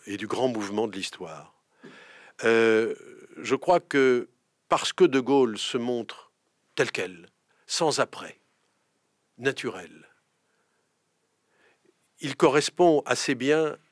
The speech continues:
à cette définition très, très jolie et très juste qu'avait donnée Alain Peyrefitte.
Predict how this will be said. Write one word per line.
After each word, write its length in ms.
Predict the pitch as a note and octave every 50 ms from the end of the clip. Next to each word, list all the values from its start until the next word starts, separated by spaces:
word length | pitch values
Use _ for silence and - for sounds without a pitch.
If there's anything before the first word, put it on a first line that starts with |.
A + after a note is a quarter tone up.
| _ _ _ _ _ -
à 100 | - A#2+
cette 320 | - - C#3 A2+ G#2+ G#2
définition 840 | G2+ B2 B2 - - C3+ A#2+ A#2+ A#2 - - C#3 C#3 C3 A#2+ A2+ G2
très, 540 | - - - A#2 A2 G#2+ G#2 G2+ G2+ G2
très 220 | F#2+ - - - A2
jolie 260 | F#2+ G2+ G2 A2 C#3+
et 80 | A#2+ -
très 180 | - - G2+
juste 300 | F#2+ A#2 C#3+ C#3 - -
qu'avait 240 | - - F#2 G2 G#2
donnée 240 | G#2 G#2+ G#2+ A2+ A#2
Alain 200 | A2+ G#2 G2+ G2+
Peyrefitte. 580 | - A2+ - - - B2+ B2 B2 _ - -